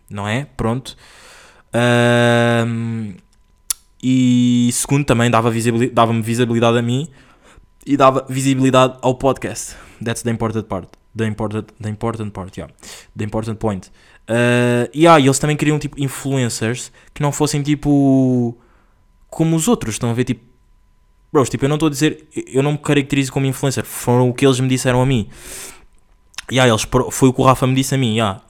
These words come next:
não na mensagem, mas ao telefone quando eu lhe liguei. Tipo, eles pr-,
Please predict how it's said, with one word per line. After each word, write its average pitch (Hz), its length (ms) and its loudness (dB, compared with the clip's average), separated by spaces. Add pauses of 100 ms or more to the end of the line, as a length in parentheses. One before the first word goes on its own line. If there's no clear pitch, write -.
não 110 380 -2
na 123 80 0
mensagem, 131 340 0
mas 131 120 0
ao 127 80 2
telefone 127 320 -4
quando 127 140 -2
eu 123 60 2
lhe 117 60 -4
liguei. 107 320 0 (380)
Tipo, - 240 -6
eles 123 180 0
pr-, - 260 -8